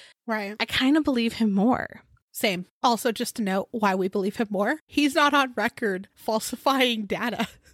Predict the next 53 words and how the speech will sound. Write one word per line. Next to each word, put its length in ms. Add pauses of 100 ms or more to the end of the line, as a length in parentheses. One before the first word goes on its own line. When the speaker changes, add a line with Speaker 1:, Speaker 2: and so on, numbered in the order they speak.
(200)
Speaker 2:
Yeah, 440
I 100
mean, 160
I 140
was 160
just 160
gonna 140
go 100
out 160
and 160
say 120
he's 160
not 200
Buckeye 320
Police, 420
but, 140
like, 420
yeah, 380
he's 240
not, 380 (160)
he 140
doesn't 200
have 240
anything 320
to 120
benefit 720 (240)
Speaker 1:
<laughs> 260
Speaker 2:
by 560
being 280
like, 320
"This 220
is 120
weird, 400
can 140
you 120
explain 380
this?" 380
But 160
so, 380 (220)
McGrath 460
also 220
noted 200
that 140
the 100
Jeep 340
traveled 520
eleven 360
miles 460
after 260
the 120
airbags 420
were 60
deployed, 500